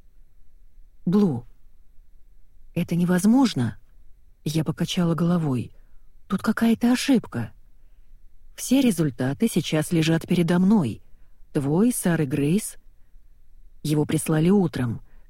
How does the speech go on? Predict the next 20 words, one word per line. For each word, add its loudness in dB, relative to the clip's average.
Перси, 2
Кибби 2
и 0
Флоры. 0
Я 2
продолжала 2
мотать 0
головой. 0
И -2
все 0
же 2
слышала, 0
как -6
ветер, 2
через -2
дверную 2
щель, 0
просочившийся -2
в -2
больницу, 0